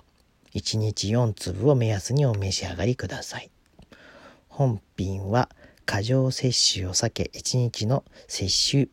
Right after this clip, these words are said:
目安量を超えないようにお召し上がりください。召し上がり方、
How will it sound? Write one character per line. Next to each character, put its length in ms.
目 120
安 320
量 200
を 220
超 220
え 120
な 200
い 120
よ 160
う 40
に 140
お 40
召 140
し 140
上 100
が 80
り 80
く 140
だ 100
さ 160
い。 80
召 120
し 180
上 160
が 100
り 120
方、 340